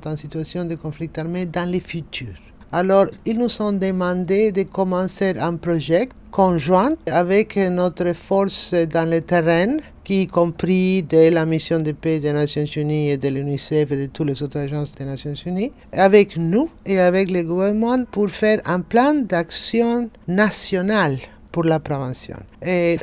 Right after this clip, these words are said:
j'ai envoyé un groupe technique à Bangui et aussi à Kagabandoro pour commencer le mapping, pour faire ce processus de prévention.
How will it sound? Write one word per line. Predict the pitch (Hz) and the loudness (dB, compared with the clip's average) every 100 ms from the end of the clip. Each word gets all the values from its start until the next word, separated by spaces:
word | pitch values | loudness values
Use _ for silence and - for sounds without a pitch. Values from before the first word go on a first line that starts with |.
| 165 | -2
j'ai | 165 185 190 | -2 -2 -2
envoyé | 185 180 180 185 185 170 | 0 0 0 0 0 0
un | 165 | -2
groupe | 165 185 175 | -2 -4 -4
technique | - 156 160 156 - - | -6 -4 -6 -6 -10 0
à | 175 | 0
Bangui | 156 180 208 185 185 233 311 | 2 0 2 0 2 2 0
et | 180 | 0
aussi | 180 175 196 | 0 -2 -2
à | 175 | -2
Kagabandoro | 180 170 165 156 160 170 190 240 277 - - | 0 -2 0 0 0 0 2 0 -2 -8 -16
pour | - 170 | -4 -2
commencer | 180 180 180 185 - 208 202 196 180 165 | 0 0 0 -2 2 6 8 6 2 -2
le | 165 165 | 0 2
mapping, | 196 220 226 247 339 370 - - | 2 0 0 -2 -2 -4 -8 -4
pour | 185 | -4
faire | 151 208 202 196 | -2 0 2 0
ce | - 196 180 - - | -4 -4 -4 -6 0
processus | 165 - 160 160 - 160 - | 0 4 2 2 -6 -8 -4
de | 147 | -6
prévention. | 147 156 143 143 - 170 226 | -2 -4 -2 -6 -2 -2 -2